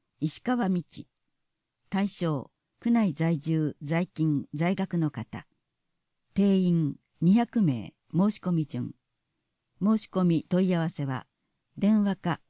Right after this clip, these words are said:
ファックスで。ファックスには、行事名、希望日時、郵便番号、住所、氏名、振り仮名、年齢、電話番号、ファックス番号を書いて、九月二十七日までに、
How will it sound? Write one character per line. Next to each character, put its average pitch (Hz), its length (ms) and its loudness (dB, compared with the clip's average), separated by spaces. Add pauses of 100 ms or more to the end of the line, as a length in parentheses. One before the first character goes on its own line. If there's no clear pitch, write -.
フ 214 100 -6
ァ - 20 -6
ッ - 40 -6
ク - 100 -14
ス - 160 -6
で。 - 160 -12 (720)
フ - 80 -4
ァ - 20 -4
ッ - 40 -8
ク - 60 -14
ス 190 140 -2
に 151 140 4
は、 131 180 -4 (320)
行 202 220 2
事 202 160 0
名、 131 320 0 (180)
希 190 120 -2
望 202 180 2
日 185 320 0
時、 - 260 -8 (340)
郵 220 200 2
便 208 240 2
番 180 260 0
号、 120 360 -6 (180)
住 185 240 0
所、 123 300 -8 (360)
氏 - 220 0
名、 143 420 2
振 180 140 -2
り 180 100 0
仮 160 140 0
名、 123 200 -6 (360)
年 190 260 4
齢、 156 340 0 (200)
電 190 260 2
話 214 80 2
番 180 280 -2
号、 120 280 -10 (340)
フ 165 60 -4
ァ 196 40 0
ッ - 20 -20
ク - 100 -16
ス 233 100 -6
番 226 220 0
号 156 180 -2
を 131 120 -6
書 143 80 -2
い 131 80 -6
て、 - 260 -10 (520)
九 226 120 -6
月 226 260 0
二 190 180 2
十 170 200 0
七 175 240 -2
日 196 220 0
ま 151 140 2
で 127 120 -4
に、 123 220 -2